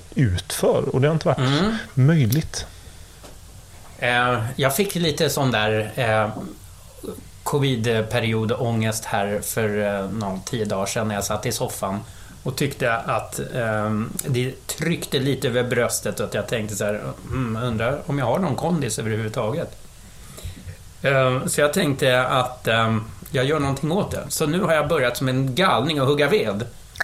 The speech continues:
Speaker 1: Det är bra.
Speaker 2: Eh, och inte med någon, inte med någon jäkla vedklyv, utan, eh, med yxa. Så att jag tog, jag hade två stycken havererade av,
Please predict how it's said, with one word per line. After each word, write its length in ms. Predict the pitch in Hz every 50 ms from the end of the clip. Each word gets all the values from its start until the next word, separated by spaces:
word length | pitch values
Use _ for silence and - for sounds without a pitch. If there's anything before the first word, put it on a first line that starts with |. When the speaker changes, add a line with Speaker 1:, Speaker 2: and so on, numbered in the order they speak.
| - - - -
Speaker 1:
Det 320 | 98 92 - 214 240 226
är 40 | 185
bra. 160 | 139 131 120
Speaker 2:
Eh, 120 | 120 123 131
och 120 | - 165
inte 260 | 156 147 120 - 196
med 160 | 196 196 180 170
någon, 240 | 160 160 151 165 175 - -
inte 340 | - - 135 127 - 190 208
med 140 | 208 160
någon 380 | 131 127 123 117 117 117 110 - -
jäkla 600 | 139 135 143 - - - - - - - 131 120
vedklyv, 680 | 123 147 127 104 101 - - 220 190 135 107 104 104 - -
utan, 540 | - 131 117 110 - 123 117 110 110 110 110
eh, 180 | 107 107 101 95
med 200 | 110 110 104 87
yxa. 420 | 113 - - - - 190 123 107 - - - - - - - - - - - - -
Så 160 | - - - 127
att 300 | 120 127 127 123 - -
jag 140 | 139 131
tog, 160 | - 156 147 143
jag 80 | 123
hade 160 | 131 147 156
två 400 | 156 - - - - 214 226 208
stycken 600 | 185 - - 165 139 - - 156 139 139 135 131 131 - - - - - -
havererade 960 | - - - 160 151 151 151 160 170 175 165 160 156 151 156 147 143 147 -
av, 380 | - 175 156 143 113 110 120